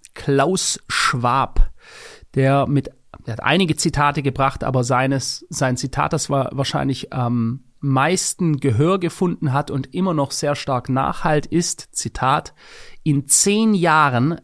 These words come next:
werden sie nichts mehr besitzen und sie werden glücklich sein.“ Das ist eine sehr in den Kommunismus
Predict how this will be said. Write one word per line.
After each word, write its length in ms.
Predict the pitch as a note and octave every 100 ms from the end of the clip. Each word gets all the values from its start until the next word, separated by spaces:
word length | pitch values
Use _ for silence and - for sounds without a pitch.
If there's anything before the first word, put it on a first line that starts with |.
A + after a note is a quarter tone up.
| -
werden 380 | B2 D3 D#3 D3
sie 180 | D3
nichts 580 | C#3+ D3+ G#3+ - - -
mehr 220 | D#3+ D#3
besitzen 720 | D3 C3+ D#3+ E3+ - E3 D3+ - - - -
und 180 | D3 C#3
sie 200 | C#3 A#2+
werden 260 | B2 C#3+
glücklich 500 | - C3+ E3 C#3 -
sein.“ 340 | - - D2+ - _ _ _ _ _ - - _ -
Das 160 | -
ist 400 | B2 A#2 - -
eine 380 | A#2+ B2 B2 G#2+
sehr 500 | A#2 B2 E3 F#3+ F#3+ -
in 240 | D#3 D#3
den 260 | C#3 C3+ C3 -
Kommunismus 1000 | - E3 D3+ F3+ A3+ - E3 E3+ - -